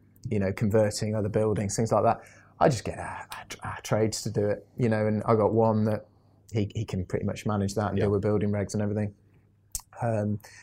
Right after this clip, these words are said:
Speaker 1: you know, maybe a, yeah, maybe a, I don't know, a small pub or whatever. Maybe I would use a, a, there's a, a, a couple of little main contractors here.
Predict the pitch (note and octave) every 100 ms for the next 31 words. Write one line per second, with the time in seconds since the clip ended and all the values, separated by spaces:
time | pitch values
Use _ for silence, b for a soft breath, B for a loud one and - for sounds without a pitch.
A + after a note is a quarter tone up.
0 | b b b b - G3 D#3+ C#3+ - D3
1 | C#3+ B2+ B2+ A#2+ A#2 - _ - G3+ G2
2 | G#2+ G#2 A2 F#2 - _ - - - G2+
3 | G2+ G#2 _ _ _ - - - - A2
4 | G2 C3 G#2+ G#2 G#2 G#2+ A2 A2+ A2 A2
5 | G#2+ G#2+ A2+ G#2+ G2+ - - - G#2+ G#2
6 | - - - A#2+ A2+ - - _ - G#2
7 | G2+ - - B2+ A#2 A2 G2 G2+ G#2+ A2
8 | G#2 G#2 - A#2 - G#2+ - A2+ G#2+ G#2+